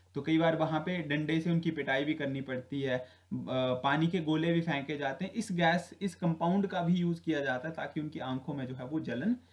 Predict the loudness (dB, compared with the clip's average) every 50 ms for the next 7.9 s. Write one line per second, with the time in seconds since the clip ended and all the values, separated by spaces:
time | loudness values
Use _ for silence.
0 | _ _ _ _ -2 -2 -2 0 -2 -6 -6 -10 -14 -18 _ _ _ _ _ _
1 | _ 0 0 0 0 -2 -4 -4 -2 0 0 0 0 0 -2 -4 -4 -4 -6 -10
2 | -12 -16 _ _ _ -2 0 0 0 0 2 2 2 4 2 2 0 -4 -6 -6
3 | -8 -8 -8 -4 -2 0 0 0 -2 -4 -6 -6 -4 -4 -2 -2 -2 -2 -4 -6
4 | -4 -4 -2 -2 0 0 0 0 -2 -2 -4 -4 -4 -4 -2 -2 -4 -4 -2 -2
5 | 0 0 -2 -2 -6 -8 -6 -4 -2 -2 -2 -2 -4 -4 -6 -6 -6 -6 -4 -4
6 | -2 0 2 2 2 0 0 -2 -4 -6 -8 -10 -6 -4 -4 -4 -4 -4 -4 -4
7 | -2 -4 -4 -4 -4 -4 -4 -4 -6 -8 -8 -6 -6 -8 -4 -4 -4 -4